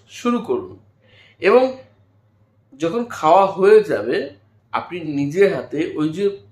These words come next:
পাত্রের পাশে যে খাবার যতটুকু রেখেছেন একটু একটু করে, প্রত্যেকটা জিনিস একটি ছোট পাত্রের মধ্যে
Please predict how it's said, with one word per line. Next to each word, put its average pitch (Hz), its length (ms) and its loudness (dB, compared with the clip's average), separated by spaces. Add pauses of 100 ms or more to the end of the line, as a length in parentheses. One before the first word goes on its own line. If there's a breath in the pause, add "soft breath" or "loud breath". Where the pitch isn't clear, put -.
(160)
পাত্রের 180 600 0
পাশে 120 340 -2
যে 151 180 -8
খাবার 135 600 -2
যতটুকু 131 540 -14
রেখেছেন 117 600 -10 (340)
একটু - 260 -14
একটু 104 200 -18
করে, 110 320 -8 (800)
প্রত্যেকটা - 840 0 (320)
জিনিস 151 460 -10 (300)
একটি 151 200 -16
ছোট 147 240 -12
পাত্রের 127 440 -4
মধ্যে 123 440 -6